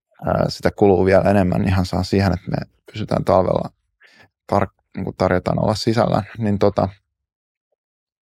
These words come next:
mut joo, et tää on ehkä niin isoin vipu. Tietysti sen takia meillä on nää, ää,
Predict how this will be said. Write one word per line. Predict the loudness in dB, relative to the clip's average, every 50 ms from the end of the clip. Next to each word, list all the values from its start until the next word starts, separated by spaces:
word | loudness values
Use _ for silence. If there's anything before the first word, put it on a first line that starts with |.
| -4
mut | -4 0 4 6
joo, | 6 6 4 0 -2 -4
et | -4 -4 0
tää | 2 2 4 4
on | 2 0 -2 -4 _ _ _ _ _ _ _ _ -20 -20 -20 -20 _ _ _ _ _ _ _ -6
ehkä | -6 -4 -2 0 2
niin | 2 4 2 2
isoin | 2 4 4 4 4 4
vipu. | 2 0 0 -6 -8 -8 -12 _ _ _ -2
Tietysti | -2 -2 -2 -2 -6 -10 -12
sen | -6 -4 -4 -2
takia | -4 -4 -6 -4 -4 0
meillä | 2 2 4 4 4
on | 2 2 2
nää, | 2 2 2 0 -2 -8 _ _ _ _ _ -20 -20 -20 _ _ _ _ _ _ _ _ _ -10
ää, | -2 0 2 2 2 2 -2